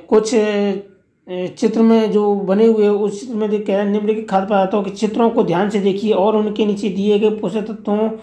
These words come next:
के अंक लिखकर उनका वर्गीकरण कीजिए।" तो देखो, जहाँ प्रोटीन है वहाँ एक लिख, जिससे प्रोटीन प्राप्त होना है वहाँ एक लिखो,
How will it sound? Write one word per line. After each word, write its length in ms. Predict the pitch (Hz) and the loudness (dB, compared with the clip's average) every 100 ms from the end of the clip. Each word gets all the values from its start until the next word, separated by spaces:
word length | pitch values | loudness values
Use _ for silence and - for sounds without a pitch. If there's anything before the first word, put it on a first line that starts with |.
| - - _ - | -18 -20 _ -6
के 120 | 226 | -2
अंक 340 | - 240 247 | 2 2 4
लिखकर 400 | 240 220 214 226 | 2 2 2 0
उनका 220 | 202 202 | 2 2
वर्गीकरण 600 | 190 185 185 202 202 233 269 - _ _ | 2 2 0 0 2 2 2 -6 _ _
कीजिए।" 440 | 190 151 147 143 127 - _ _ _ _ _ - | -6 -4 -2 -4 -6 -14 _ _ _ _ _ -4
तो 80 | |
देखो, 580 | 180 208 240 247 254 - - - - _ _ _ _ _ _ - - - - _ _ - _ - 349 - 294 | 2 4 4 2 0 -10 -20 -20 -20 _ _ _ _ _ _ -20 -20 -20 -20 _ _ -20 _ -18 -18 -8 0
जहाँ 340 | 202 208 226 | 4 4 4
प्रोटीन 600 | 226 214 214 220 233 226 | 2 2 2 2 2 2
है 400 | 202 135 110 - - | 2 -2 -6 -14 -4
वहाँ 260 | 170 185 | -2 0
एक 180 | 180 196 | 0 0
लिख, 200 | 196 185 | 0 -2
जिससे 360 | 165 185 269 247 | -6 -4 2 4
प्रोटीन 440 | 240 226 233 240 | 4 2 2 0
प्राप्त 280 | 226 214 214 | 2 0 0
होना 260 | 220 226 | 0 2
है 60 | 214 | 2
वहाँ 200 | 196 196 | 2 0
एक 240 | 196 202 | 0 0
लिखो, 480 | 208 202 196 185 - | 2 -2 0 -4 -4